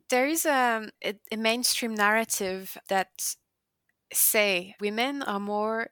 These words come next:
impacted by climate change, and that I personally think has been a disservice to the overall, uh, research field on, on gender and climate change,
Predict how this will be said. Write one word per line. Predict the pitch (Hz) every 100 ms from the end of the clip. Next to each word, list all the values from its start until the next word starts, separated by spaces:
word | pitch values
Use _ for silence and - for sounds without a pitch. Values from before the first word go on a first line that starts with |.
| -
impacted | 202 - 196 - 294 262
by | 226
climate | - 226 233
change, | - 302 370 - _ -
and | 220 220
that | 233 269 - - _ _ -
I | 220
personally | 233 240 233 233 214
think | - 214 202
has | 208 185
been | 208
a | 196 190 185 196
disservice | - 214 - 208 208 190 - -
to | 208 190 180 180 - -
the | 190
overall, | 202 202 196 180 180 165 - - _ _
uh, | 185 - - - _
research | 202 233 - 208 - -
field | - 214 196 190
on, | 185 -
on | 190
gender | 190 190 180
and | -
climate | 214 220 202
change, | - 175 180